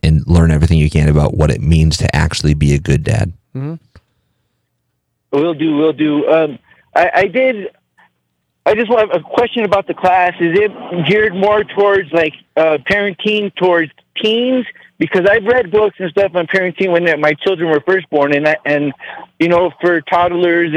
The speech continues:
Speaker 3: and newborns, you know, um, there's a lot of knowledge you need to know for that. But I'm past that point now, and
Speaker 1: Yeah.
Speaker 3: I'm into this adolescence where they're more defiant,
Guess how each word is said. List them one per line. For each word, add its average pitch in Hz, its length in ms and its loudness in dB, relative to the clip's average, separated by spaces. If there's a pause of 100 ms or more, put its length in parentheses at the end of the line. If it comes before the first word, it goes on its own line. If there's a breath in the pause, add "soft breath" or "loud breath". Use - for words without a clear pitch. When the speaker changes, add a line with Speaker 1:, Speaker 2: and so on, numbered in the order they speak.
(120)
Speaker 3:
and 196 140 -2
newborns, 160 540 0
you 160 80 2
know, 151 280 2
um, 139 240 0
there's 160 180 0
a 156 60 0
lot 156 220 2
of 147 80 -4
knowledge 147 240 2
you 147 80 -6
need 147 160 -6
to 151 80 -6
know 143 180 2
for 135 80 -4
that. 156 260 2
But 151 200 0 (240 loud breath)
I'm 170 140 -2
past 190 420 -2
that 180 260 0
point 185 320 -2
now, 143 360 0
and - 100 0
Speaker 1:
Yeah. 139 100 4
Speaker 3:
I'm 151 120 0
into 160 340 -2
this 135 320 -2
adolescence 151 760 0 (540)
where 143 480 2
they're 151 160 2
more 160 220 0
defiant, 143 720 -2